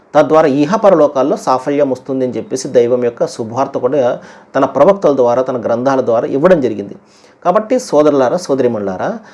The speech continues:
దైవం ఒక్కడే అన్న సత్యాన్ని మనం ఎప్పుడైతే రూఢీ చేసుకుంటామో, ఎప్పుడైతే మనము దాన్ని కన్ఫర్మ్ చేసుకుంటామో, మనపై ఉండే బాధ్యత ఏంటంటే ఆ సృష్టి ప్రభువుకు పూర్తిగా లొంగి,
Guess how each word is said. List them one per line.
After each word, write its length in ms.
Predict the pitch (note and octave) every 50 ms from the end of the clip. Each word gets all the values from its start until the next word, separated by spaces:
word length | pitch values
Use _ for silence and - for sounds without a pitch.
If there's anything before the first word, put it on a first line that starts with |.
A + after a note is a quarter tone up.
| - _ -
దైవం 440 | G2 G2 B2 B2+ C3+ E3 E3+ D3+ A2+
ఒక్కడే 380 | A#2+ B2 - - G3+ G3 G#3+
అన్న 200 | G#3+ E3+ F3 F3
సత్యాన్ని 480 | E3+ - - - - - F#3 F#3+ F#3+ F#3
మనం 140 | E3+ D#3+ D#3+
ఎప్పుడైతే 400 | C3+ A#2+ - D#3 D#3 D#3+ D3+ D3
రూఢీ 260 | C3 B2+ D3+ F3 G3
చేసుకుంటామో, 840 | G3 F#3+ D3+ C#3 - - C3 B2 - A2+ A2+ B2 C3 A2 A2 C3 F3+ - - _ _ _ _ _
ఎప్పుడైతే 360 | B2+ B2+ - E3 F3 F3+ F#3
మనము 440 | E3+ D#3 C#3+ D3 C#3+ B2 B2+ D3 F3 - - - - _ -
దాన్ని 300 | G#2 C3+ C3+ D3 D3 C#3+
కన్ఫర్మ్ 520 | C#3 - E3 C3+ C#3 - - G#3 G3 D#3
చేసుకుంటామో, 800 | D3 C3+ - - C3+ B2+ - A#2 A#2 B2 C3+ B2 A2+ A#2+ C#3 E3+ - - - _ -
మనపై 300 | A2+ C3 - G3 - G3
ఉండే 200 | F#3 E3+ D#3+ D3
బాధ్యత 400 | A#2 A2 A#2 B2+ C3 - D3+ D3
ఏంటంటే 560 | C3+ B2+ C3 C3 B2+ B2+ - C#3 B2+ C3+ D3 - - - _ _
ఆ 100 | G#2+ A2+
సృష్టి 400 | A2+ - - C#3+ C#3+ - - -
ప్రభువుకు 440 | - G#3 G3+ F#3 E3 D#3+ F3 E3 D#3+
పూర్తిగా 440 | - - C3+ C#3+ C#3 - - B2+ C#3
లొంగి, 680 | B2 A#2 B2 B2+ D3+ E3 E3 E3 D#3+ D#3 D#3 D#3 -